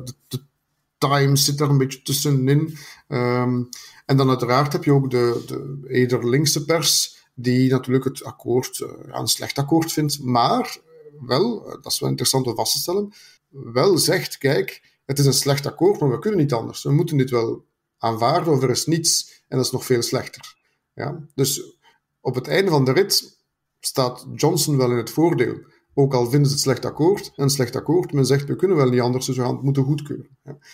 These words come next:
Hij heeft vooral het, het voordeel van de verrassing. Dat hadden verschillende mensen echt niet verwacht.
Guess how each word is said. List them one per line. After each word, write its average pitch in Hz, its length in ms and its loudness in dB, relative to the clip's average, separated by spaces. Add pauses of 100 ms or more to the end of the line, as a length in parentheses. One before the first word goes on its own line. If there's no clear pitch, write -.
(340)
Hij 139 100 2
heeft 143 120 2
vooral 180 380 4
het, 151 140 0
het 143 160 -6
voordeel 170 320 4
van 151 120 4
de 135 80 4
verrassing. 120 480 0 (400)
Dat 131 260 -4
hadden 127 420 0
verschillende 156 440 0
mensen 131 300 -2
echt 120 140 -12
niet 170 120 -6
verwacht. - 460 -14